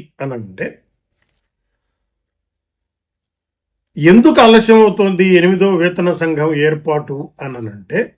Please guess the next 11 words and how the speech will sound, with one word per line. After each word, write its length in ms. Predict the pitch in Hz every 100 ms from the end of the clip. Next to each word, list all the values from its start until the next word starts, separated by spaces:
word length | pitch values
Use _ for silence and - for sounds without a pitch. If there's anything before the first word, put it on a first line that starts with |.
| _ _ _ _ _ _ _ _
కేంద్ర 420 | 190 208 269 277
ప్రభుత్వం 680 | 269 214 196 196 240 226 220
కింద 340 | - 190 190 185 175 170
ఉన్న 220 | 175 190 285 - _ _ _ _ _ _ _ _ _ -
ఉద్యోగులు 580 | 143 120 165 170 190 233 _ _ _ _ _ _ _ _
వాళ్ళు 280 | 147 160 165
ఎక్కడ 280 | 139 - 165
పనిచేస్తున్నారు, 760 | 170 180 180 180 180 180 185 208 - _ _ _ _ _ - 135 156
ఏ 200 | 190 233
శాఖలో 640 | - 156 165 202 233 226 226
పనిచేస్తున్నారు, 800 | 202 196 190 185 190 190 185